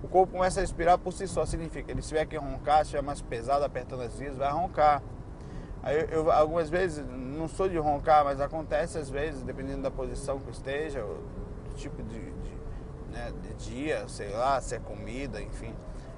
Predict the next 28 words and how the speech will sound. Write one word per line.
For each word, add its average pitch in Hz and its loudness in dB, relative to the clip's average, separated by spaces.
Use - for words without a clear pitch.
Às 120 -2
vezes 147 -4
acontece 160 2
e 160 0
eu 175 2
ouço 190 6
e 156 -4
me 160 -6
incomoda, 147 6
né? 127 -6
Ah, 113 -2
e 123 -2
eu 151 4
quero 170 4
voltar 160 6
pro 160 -4
corpo, 160 2
porque 165 -2
é, 139 2
é 156 2
uma 160 0
sensação 170 -4
estranha 170 -2
você 156 0
ouvir 151 0
o 151 0
corpo 139 -4
dormindo. 120 -6